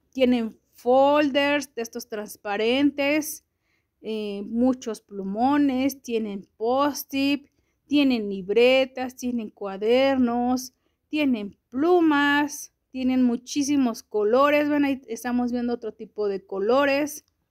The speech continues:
Pero, pues, ya saben que estas tiendas hay que tenerles paciencia porque luego no tan fácil nos dan la autorización para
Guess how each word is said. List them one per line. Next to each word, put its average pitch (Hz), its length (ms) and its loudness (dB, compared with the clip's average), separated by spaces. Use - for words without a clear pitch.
Pero, 214 260 -2
pues, 226 160 -2
ya 247 120 2
saben 247 360 0
que 226 260 -6
estas 220 420 -8
tiendas 233 420 -4
hay 214 120 -2
que 226 140 -12
tenerles 202 500 -8
paciencia 330 640 -2
porque 302 360 -8
luego 277 280 -2
no 262 220 0
tan 254 220 -6
fácil 254 500 -6
nos 240 300 -2
dan 240 180 0
la 233 80 -2
autorización 214 800 -6
para 190 480 -8